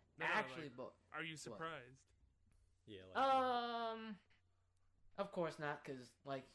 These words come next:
Speaker 2: everybody here has said, it's Call of Duty. It's a household name. It will f-, probably forever sell until something
Speaker 3: But
Speaker 2: makes it
Speaker 3: it's,
Speaker 2: disappear.
Speaker 3: it's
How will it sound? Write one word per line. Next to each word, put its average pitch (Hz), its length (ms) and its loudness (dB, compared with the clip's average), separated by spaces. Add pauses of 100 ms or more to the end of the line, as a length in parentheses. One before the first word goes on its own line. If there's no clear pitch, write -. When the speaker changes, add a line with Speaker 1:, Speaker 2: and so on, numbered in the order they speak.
(180)
Speaker 2:
everybody 131 500 -2 (240)
here 127 280 -4
has 117 120 -6
said, 120 400 0 (1120)
it's - 360 -6 (100)
Call 139 220 4
of 117 60 -4
Duty. 113 380 -6
It's 120 140 -10
a 117 40 -4
household 120 400 -6
name. 117 320 -8
It 113 60 -6
will 113 240 -6
f-, - 80 -16 (280)
probably 151 260 4
forever 127 340 -2
sell 110 480 -6
until 110 500 -8
something 113 500 -10
Speaker 3:
But 131 220 -6
Speaker 2:
makes 120 260 -8
it 107 140 -8 (100)
Speaker 3:
it's, 120 120 -12 (180)
Speaker 2:
disappear. 98 180 -6 (840)
Speaker 3:
it's - 280 -8